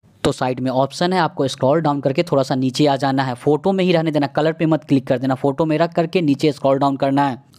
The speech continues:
आपको यहाँ पे मिल ही जाएगा व्हाइट बैकग्राउंड वाला फोटो, तो आपको देखना है कहाँ पे व्हाइट बैकग्राउंड वाला फोटो है। तो यहाँ पे देखोगे कि आपके सामने व्हाइट बैकग्राउंड है, तो आपको जैसे ही इस पे क्लिक करोगे बैकग्राउंड व्हाइट हो जाएगा। डाउनलोड का ऑप्शन है, डाउनलोड पे क्लिक कर देना।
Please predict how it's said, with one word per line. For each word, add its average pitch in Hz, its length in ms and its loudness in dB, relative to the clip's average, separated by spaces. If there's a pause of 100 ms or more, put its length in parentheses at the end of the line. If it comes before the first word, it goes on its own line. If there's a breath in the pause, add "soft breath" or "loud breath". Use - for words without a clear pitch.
आपको 135 320 0
यहाँ 143 220 0
पे 165 140 -2
मिल 143 180 2
ही 156 160 2
जाएगा 156 320 0
व्हाइट 143 340 -2
बैकग्राउंड 135 420 0
वाला 135 200 2
फोटो, 120 340 -4
तो - 120 -2
आपको 135 300 0
देखना 135 300 2
है 165 100 2
कहाँ 151 340 -2
पे 170 60 2
व्हाइट 139 300 0
बैकग्राउंड 139 360 0
वाला 139 200 2
फोटो 139 320 0
है। 143 140 0 (280)
तो 147 80 0
यहाँ 135 380 -2
पे 165 80 2
देखोगे 135 440 0
कि 151 120 0
आपके 135 240 -2
सामने 147 280 -2
व्हाइट 135 320 -2
बैकग्राउंड 127 440 0
है, 120 100 -2
तो 131 140 -2
आपको 131 240 0
जैसे 139 300 -2
ही 175 40 2
इस 170 80 -6
पे 139 120 0
क्लिक 147 240 0
करोगे 151 320 0
बैकग्राउंड 135 440 -2
व्हाइट 143 260 0
हो 143 80 0
जाएगा। 147 320 0
डाउनलोड 131 400 0
का 131 120 0
ऑप्शन 139 300 0
है, 170 60 2
डाउनलोड 131 360 0
पे 131 100 -2
क्लिक 139 240 0
कर 143 120 0
देना। 139 260 0